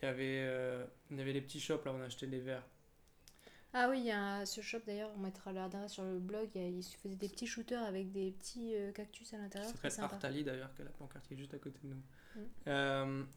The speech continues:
Speaker 1: il y en a d'autres, hein, il n'y a pas que celui-là, mais c'est vrai qu'il y a pas mal de,
Speaker 2: Par
Speaker 1: de,
Speaker 2: de,
Speaker 1: de shops,
Speaker 2: d'artisanat,
Speaker 1: de,
Speaker 2: ouais.
Speaker 1: de, d'artisanat, et cetera. Du coup, c'est vrai que c'est sympa. Et il y a de la musique,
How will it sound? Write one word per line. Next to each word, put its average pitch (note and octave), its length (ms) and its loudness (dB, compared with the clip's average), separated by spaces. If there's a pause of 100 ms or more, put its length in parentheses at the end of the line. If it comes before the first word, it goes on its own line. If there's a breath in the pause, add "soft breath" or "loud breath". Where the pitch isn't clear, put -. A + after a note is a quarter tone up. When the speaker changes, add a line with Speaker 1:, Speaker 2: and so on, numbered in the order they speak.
Speaker 1:
il D3+ 60 2
y - 20 6
en D3+ 40 6
a D#3+ 80 6
d'autres, E3 260 8
hein, D3 120 6
il C#3 40 4
n'y C3 60 2
a B2+ 40 2
pas C#3+ 120 -2
que C#3+ 60 -4
celui-là, C#3+ 200 4
mais C#3+ 140 2
c'est - 60 -4
vrai C#3+ 120 2
qu'il C3+ 80 0
y B2+ 60 2
a - 20 -2
pas C#3+ 220 -2
mal C#3 340 2
de, C3 160 2
Speaker 2:
Par G#3+ 140 2
Speaker 1:
de, - 80 4
Speaker 2:
de, E3+ 140 2
Speaker 1:
de C3 40 0
shops, - 140 4
Speaker 2:
d'artisanat, G3+ 320 4
Speaker 1:
de, C#3+ 140 4
Speaker 2:
ouais. C3 40 2
Speaker 1:
de, B2+ 160 0
d'artisanat, C3+ 640 0
et C3 40 -2
cetera. C3+ 280 -6
Du C#3 100 -8
coup, C#3 100 -12
c'est - 140 -12
vrai C#3+ 140 -12
que - 40 -10
c'est - 60 -8
sympa. - 260 -12
Et D#3 60 2
il D3 40 6
y - 20 8
a D3+ 40 8
de D3+ 80 4
la D#3 100 10
musique, D#3 360 4